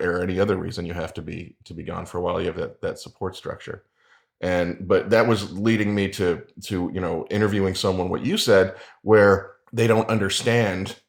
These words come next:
how any of that plays into it because it doesn't have a dollar figure attached.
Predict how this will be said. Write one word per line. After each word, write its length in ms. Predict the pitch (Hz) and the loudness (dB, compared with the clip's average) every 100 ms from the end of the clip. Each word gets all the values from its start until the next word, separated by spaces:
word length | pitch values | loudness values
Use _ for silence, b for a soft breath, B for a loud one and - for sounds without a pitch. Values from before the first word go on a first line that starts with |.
| _ | _
how 240 | - 101 | -2 0
any 240 | 98 107 101 | 2 2 2
of 100 | 92 | 2
that 220 | 95 - | 0 0
plays 280 | 104 90 92 | 0 0 0
into 380 | 107 110 95 87 | 0 -2 -2 -2
it 140 | 80 | -2
because 200 | 85 92 | -4 -6
it 100 | 90 | -2
doesn't 240 | 95 92 | 0 0
have 180 | 90 92 | -2 -4
a 40 | - | -4
dollar 320 | 90 87 90 | -2 -2 -2
figure 360 | - 87 85 | -4 -8 -8
attached. 760 | 78 - 127 117 76 - - - | -10 -8 -4 -4 -4 -8 -12 -14